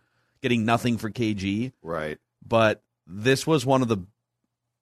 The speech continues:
Speaker 1: biggest heists in Timberwolves trade history.
Speaker 2: The trade is terrible, um, from Memphis's perspective because of what the Wolves have gotten, b-,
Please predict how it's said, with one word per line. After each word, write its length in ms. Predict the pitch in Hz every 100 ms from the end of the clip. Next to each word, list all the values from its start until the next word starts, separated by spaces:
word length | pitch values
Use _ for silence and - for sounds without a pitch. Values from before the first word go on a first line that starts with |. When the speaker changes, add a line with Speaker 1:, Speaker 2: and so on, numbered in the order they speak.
| -
Speaker 1:
biggest 360 | 117 127 135 120
heists 500 | - 117 113 101 -
in 140 | 104
Timberwolves 420 | 101 110 104 92 80
trade 240 | 104 82
history. 400 | 82 - - - _ -
Speaker 2:
The 60 |
trade 260 | - 156 196
is 100 | 175
terrible, 640 | 151 139 143 135 127 104 101
um, 360 | 101 101 98 -
from 320 | - 113 107 - _ _ -
Memphis's 560 | 101 117 117 135 127
perspective 720 | - 113 - 117 - 117 95 - _
because 360 | 107 - 107 -
of 160 | 107
what 200 | 95 107
the 80 | -
Wolves 500 | 98 95 104 110 98
have 200 | 101 92
gotten, 460 | 87 95 95 120
b-, 100 | 110